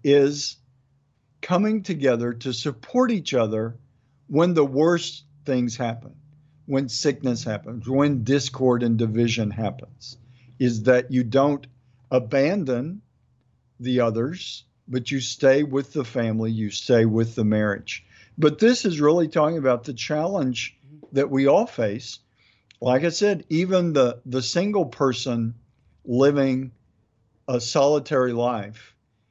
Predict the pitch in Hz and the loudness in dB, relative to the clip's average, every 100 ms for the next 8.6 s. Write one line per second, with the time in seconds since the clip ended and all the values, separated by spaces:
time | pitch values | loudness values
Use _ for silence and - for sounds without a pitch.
0 | _ _ - - - - 226 208 113 117 | _ _ -16 -12 -8 2 4 4 2 -2
1 | 143 _ _ _ _ _ - 139 131 127 | -10 _ _ _ _ _ 0 2 4 2
2 | 127 - - - 131 147 151 - - - | -2 -10 -12 -14 2 2 2 -2 -18 -2
3 | 165 165 - 190 190 185 165 170 135 127 | 0 0 0 2 2 0 0 2 0 -4
4 | - 147 143 127 143 127 110 113 _ _ | -4 0 0 0 0 0 -2 -10 _ _
5 | _ 160 170 190 180 170 151 147 120 - | _ 2 2 2 -6 -4 -4 -6 -10 -12
6 | - 131 117 117 127 139 139 120 113 131 | -8 -8 -6 -6 -4 -2 0 0 2 2
7 | 135 131 123 123 120 120 117 113 131 123 | 0 -2 -2 -4 -4 0 0 2 2 2
8 | 117 113 110 101 - | 0 0 -2 -2 -8